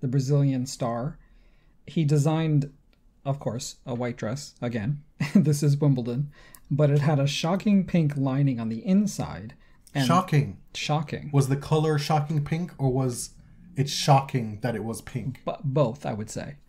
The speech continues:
Speaker 1: And pink panties. And as you mentioned earlier, in nineteen sixty-two, Wimbledon officially banned color again.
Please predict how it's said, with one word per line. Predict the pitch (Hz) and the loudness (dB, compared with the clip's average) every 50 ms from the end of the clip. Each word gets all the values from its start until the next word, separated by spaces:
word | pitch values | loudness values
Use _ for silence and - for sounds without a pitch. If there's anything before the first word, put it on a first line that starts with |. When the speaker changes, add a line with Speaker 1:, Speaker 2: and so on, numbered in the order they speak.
| - - - - - - _ - - | -20 -20 -20 -20 -20 -20 _ -4 0
Speaker 1:
And | 165 180 180 185 190 185 160 165 - - - | 2 2 4 4 4 4 2 0 -4 -6 -2
pink | - 196 180 165 147 - | 2 4 4 4 2 -2
panties. | - - 147 143 143 143 143 - 117 85 78 - - - - _ _ _ _ _ _ _ - | -4 0 4 4 4 4 2 0 -8 -10 -10 -14 -16 -16 -18 _ _ _ _ _ _ _ -4
And | 165 156 156 156 151 147 | -2 0 0 2 0 0
as | 147 - 165 165 156 | 2 4 4 6 6
you | 170 | 6
mentioned | 185 196 190 175 151 147 | 6 6 4 4 4 4
earlier, | 156 165 147 135 107 95 107 139 147 - - _ _ - - _ - _ | 4 4 2 0 -2 -2 -6 -8 -10 -12 -20 _ _ -20 -20 _ -8 _
in | - 156 151 | 0 2 2
nineteen | 156 156 160 147 165 151 | 2 2 2 2 0 2
sixty-two, | 147 156 143 - - 139 143 - 156 143 135 139 - | 2 0 -2 0 0 -2 0 2 2 2 2 0 0
Wimbledon | 165 147 160 165 151 156 143 135 143 139 131 131 139 - | 0 2 2 4 2 2 0 2 2 2 0 0 -2 -4
officially | 143 143 - - - - - 220 226 - - - 160 143 135 123 107 104 101 110 139 - _ _ _ _ | -8 -10 -10 -10 -10 2 4 4 4 4 0 0 0 0 0 0 -2 -4 -6 -8 -8 -12 _ _ _ _
banned | 131 113 143 139 139 139 131 131 139 | 0 0 2 2 4 2 0 0 0
color | - 151 139 131 127 120 117 | 0 0 0 0 0 -4 -4
again. | 123 123 117 110 113 127 107 80 71 - - | -6 -6 -6 -6 -6 -8 -8 -8 -12 -14 -16